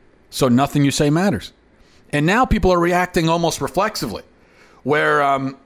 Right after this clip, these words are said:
as soon as, you know, we hear about another one of these shootings and we hear Black Lives Matters all over it, a lot of us immediately take the opposite position from wherever you are. Do you know why that is? Because you lie so much. And so we figure, well, whatever you say, the opposite must be true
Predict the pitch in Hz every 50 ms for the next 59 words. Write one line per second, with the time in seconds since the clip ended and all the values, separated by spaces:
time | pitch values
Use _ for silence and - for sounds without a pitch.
0 | _ _ - 139 147 139 - - - 180 185 185 180 170 151 - - - 139 135
1 | 135 131 135 131 151 151 147 135 131 139 139 131 143 143 139 135 135 131 120 117
2 | - - - 165 160 139 135 131 131 127 123 127 123 123 120 131 127 104 123 135
3 | 139 131 - 135 123 117 - 127 135 143 143 131 123 110 120 117 117 123 147 170
4 | 147 139 127 123 120 - - - - - - - - - - - - - - -
5 | _ - 135 143 143 143 151 170 190 196 196 180 170 - - - 139 135 139 156
6 | 160 165 165 147 147 143 - - - 160 151 - - 131 135 - - 139 147 -
7 | - 143 - - 156 - - - 143 120 120 135 127 - 123 101 98 - - 120
8 | 123 123 120 123 131 135 120 123 110 123 135 131 120 98 - 71 - - - -
9 | _ _ - 131 139 151 151 151 160 175 160 165 156 175 202 214 - - - -
10 | - - - - - 156 131 139 147 135 143 147 180 190 180 - 139 110 92 85
11 | - - - - - - 143 139 - - 170 160 160 147 - 170 165 151 147 151
12 | 147 139 151 160 151 151 160 185 202 208 202 165 - - 160 147 143 117 113 117
13 | 123 123 - - 131 110 117 117 - 120 107 - - 92 -